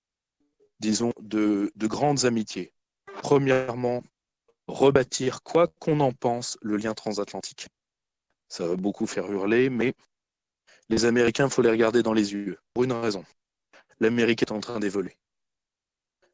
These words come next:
Euh, Trump n'est pas pour rien. On ne peut pas, euh, si l'Amérique tombe, il ne faut leur laisser aucun moyen de nous attaquer. Alstom, machin, et cetera, mes hommes ont fait le travail avant tout le monde. Donc c'est pas moi qu'on va caser en agent de l'otan.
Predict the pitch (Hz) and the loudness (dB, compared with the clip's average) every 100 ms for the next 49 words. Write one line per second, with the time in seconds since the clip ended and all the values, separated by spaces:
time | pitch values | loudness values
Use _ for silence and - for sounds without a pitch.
0 | - 95 92 87 - 131 127 123 113 117 | -14 -10 -8 -10 -2 2 2 0 -2 0
1 | 110 - 95 101 110 139 _ _ _ _ | 0 -2 -2 -4 -4 -10 _ _ _ _
2 | _ - 117 123 - 143 131 127 123 135 | _ -4 0 0 0 -4 0 0 2 0
3 | - - 104 98 95 - 143 135 127 123 | -4 -10 -6 -4 -2 -2 0 0 0 -4
4 | _ 127 135 156 - _ _ _ _ _ | _ -4 -4 -6 -10 _ _ _ _ _
5 | _ _ - 110 123 117 131 123 117 117 | _ _ -6 2 2 2 2 4 4 4
6 | 120 - 135 131 - _ _ _ 180 185 | 2 2 0 -2 -8 _ _ _ -2 0
7 | 180 143 139 135 127 113 110 101 _ - | 0 2 2 2 -2 0 -2 -2 _ -12
8 | 87 - 101 - - 123 117 110 117 101 | -12 -4 -2 -2 0 -2 -2 -4 -4 -6
9 | 107 110 120 110 104 113 107 110 - 110 | -6 -2 0 0 2 0 -2 -8 -4 0
10 | 110 113 120 110 110 90 80 _ _ _ | 0 2 0 0 -2 -6 -10 _ _ _
11 | _ 95 90 - 95 110 107 127 - 107 | _ -8 -6 -6 -2 0 4 2 0 -2
12 | 101 95 107 123 113 101 117 110 95 82 | -4 0 2 2 0 -2 -2 -2 -4 -6